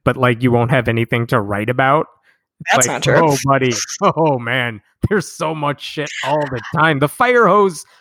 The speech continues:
Speaker 1: will go down a notch.
Speaker 2: Yeah, I,
Speaker 1: It's not
Speaker 2: I
Speaker 1: gonna
Speaker 2: th-,
Speaker 1: end."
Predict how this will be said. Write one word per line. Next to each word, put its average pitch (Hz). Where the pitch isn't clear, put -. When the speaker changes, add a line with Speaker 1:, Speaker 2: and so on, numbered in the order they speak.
Speaker 1:
will 175
go 170
down 147
a 135
notch. -
Speaker 2:
Yeah, 294
I, 294
Speaker 1:
It's -
not 180
Speaker 2:
I -
Speaker 1:
gonna 135
Speaker 2:
th-, -
Speaker 1:
end." 104